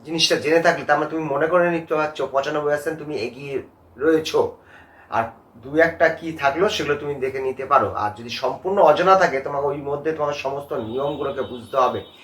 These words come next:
এতে তুমি একটু অসুবিধায় পড়ে যাবে। দু একজন আমি, আমাকে প্রশ্ন করছে যে, "স্যার, এই নম্বরে কোন রাউন্ডে কোন কলেজ হবে?" দেখো, আমি, আমি বোধহয়, উম,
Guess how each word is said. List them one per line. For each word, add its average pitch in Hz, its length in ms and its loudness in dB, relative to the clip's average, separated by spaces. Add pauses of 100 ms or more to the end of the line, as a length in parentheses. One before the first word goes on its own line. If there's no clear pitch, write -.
(160)
এতে 170 160 -2
তুমি 165 200 -4
একটু 165 180 -6
অসুবিধায় 143 580 0
পড়ে 156 260 2
যাবে। 147 320 6 (140)
দু 156 180 -2
একজন 185 520 6 (260)
আমি, 151 420 -2 (260)
আমাকে 143 340 2
প্রশ্ন 143 380 0
করছে 127 440 2 (560)
যে, 139 360 2 (480)
"স্যার, 165 400 2
এই 165 160 4
নম্বরে 185 400 10
কোন 175 340 0
রাউন্ডে 185 380 8
কোন 170 300 2
কলেজ 160 340 4
হবে?" 135 260 4 (760)
দেখো, 185 420 6
আমি, 165 220 2 (100)
আমি 160 260 6
বোধহয়, 202 280 8
উম, 151 520 -6